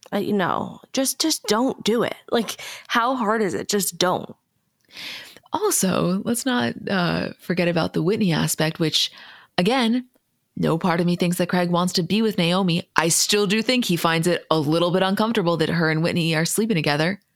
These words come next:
Speaker 1: I'm telling you, I think he feels like it bruises his ego that Naomi is, like, hooking up with Whitney right after she hooked up with him, and that somehow it puts him and Whitney in this sort of, like,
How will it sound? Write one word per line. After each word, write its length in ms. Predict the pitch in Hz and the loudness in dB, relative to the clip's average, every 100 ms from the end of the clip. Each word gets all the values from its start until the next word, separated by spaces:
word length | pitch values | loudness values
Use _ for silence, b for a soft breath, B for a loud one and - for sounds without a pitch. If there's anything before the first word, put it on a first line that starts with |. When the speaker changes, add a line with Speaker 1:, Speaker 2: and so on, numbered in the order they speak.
| _ _ _ _ _ _ _ _ - | _ _ _ _ _ _ _ _ -2
Speaker 1:
I'm 280 | 196 196 208 | 0 0 0
telling 380 | - 254 254 | 0 0 2
you, 160 | 185 175 | 2 2
I 140 | 156 | 0
think 260 | 175 180 190 | 0 -2 -2
he 540 | - 190 180 175 - _ _ | -2 0 0 0 -4 _ _
feels 420 | - - 180 175 | -8 -2 0 0
like 140 | 170 165 | -2 -2
it 140 | 170 | -2
bruises 380 | 185 185 175 170 | 0 0 0 0
his 180 | 180 160 | -2 -2
ego 600 | 190 185 175 131 147 - | -4 -2 0 2 0 -2
that 400 | 190 170 156 143 - - | -2 0 2 -2 -4 -6
Naomi 680 | 185 185 190 202 190 170 - | -2 2 2 2 2 2 0
is, 120 | 175 | 0
like, 220 | 175 165 - _ _ | -2 -4 -10 _ _
hooking 420 | - 208 190 185 175 | -4 -2 0 2 2
up 180 | 170 | 0
with 220 | 170 170 - | -2 -4 -2
Whitney 380 | 180 113 165 | -2 0 0
right 320 | 170 170 165 117 | 0 0 0 2
after 340 | 156 165 175 | 0 -2 -4
she 200 | 165 170 | -2 -2
hooked 180 | 160 160 | -2 -2
up 120 | 156 | -2
with 120 | 160 | -4
him, 280 | - 196 170 | 0 0 2
and 140 | 156 | 2
that 180 | 151 - | 0 -2
somehow 440 | - 180 170 170 160 | -2 0 2 2 0
it 160 | - | 0
puts 220 | 180 160 | -4 -4
him 220 | 170 190 170 | -2 0 0
and 160 | 160 | 0
Whitney 320 | 170 - 165 | 0 0 0
in 120 | 160 156 | 0 0
this 160 | 151 | -2
sort 260 | - 170 160 | -2 0 0
of, 160 | 147 | 0
like, 280 | 160 - - | 0 -2 -6